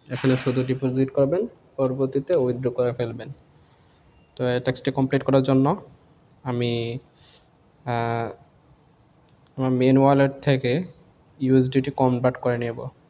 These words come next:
কারণ আমার ইউএসডিটি কনভার্ট নাই, এজন্য আমি মেইন ওয়ালেট থেকে ইউএসডিটি কনভার্ট করে নেব। তো এখানে যে ইউএসডিটি আছে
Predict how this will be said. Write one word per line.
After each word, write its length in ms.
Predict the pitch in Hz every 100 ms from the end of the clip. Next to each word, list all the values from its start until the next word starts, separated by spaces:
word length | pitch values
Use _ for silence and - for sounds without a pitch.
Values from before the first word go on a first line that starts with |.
| _ _ _ _
কারণ 240 | 127 123
আমার 200 | 123 123
ইউএসডিটি 400 | 123 120 123 127
কনভার্ট 420 | 127 123 120 123 -
নাই, 180 | 123 131 175 _ - _ _ _ _ _
এজন্য 340 | 131 127 123 120
আমি 320 | 120 120 120
মেইন 220 | 120 120
ওয়ালেট 280 | 123 123 127 -
থেকে 240 | 135 151
ইউএসডিটি 380 | 131 123 131 127
কনভার্ট 380 | 131 123 127 -
করে 180 | 127
নেব। 280 | 120 123 139 180 _ _ _ _ _ _ _ -
তো 100 | 131
এখানে 280 | 127 131
যে 120 | 127 127
ইউএসডিটি 440 | 127 131 131 131
আছে 280 | 131 -